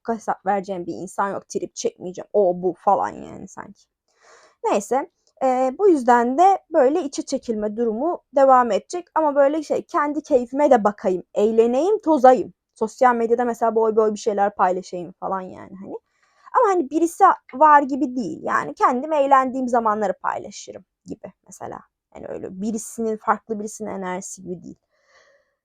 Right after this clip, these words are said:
Kupa beşisi. Çünkü neden? Bu kişi galiba bir hayal kırıklığına uğramış. Ya da böyle, ım, onu hayal kırıklığına uğratan ya sizinle olan bir durum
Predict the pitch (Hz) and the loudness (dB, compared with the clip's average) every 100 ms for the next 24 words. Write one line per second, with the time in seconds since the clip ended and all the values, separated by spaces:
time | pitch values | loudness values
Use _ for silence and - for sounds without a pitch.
0 | _ - - 247 226 233 - - - 508 | _ 0 6 6 6 4 0 -6 -2 -2
1 | 392 - 659 698 622 554 240 233 302 - | -4 -4 -4 0 2 6 4 4 -4 -8
2 | - 359 247 349 539 370 294 302 285 370 | -8 -4 2 4 6 4 4 0 4 4
3 | 392 254 269 233 262 294 208 127 - - | 0 -8 -10 -4 -2 0 0 -2 -8 -14
4 | - - - 220 254 254 302 285 285 - | -14 -14 -10 -4 -2 0 0 2 2 -2
5 | _ 220 214 208 208 - 254 294 262 277 | _ -8 -8 -8 -12 -6 -6 0 4 4
6 | 349 269 262 233 240 - 262 240 262 320 | 2 -6 -8 -8 -6 -4 -2 -2 -4 -6
7 | _ 262 - 294 320 339 262 - 202 202 | _ -8 -8 -6 -2 -2 -2 0 0 0
8 | 185 180 190 175 175 170 | -2 -6 -8 -8 -12 -12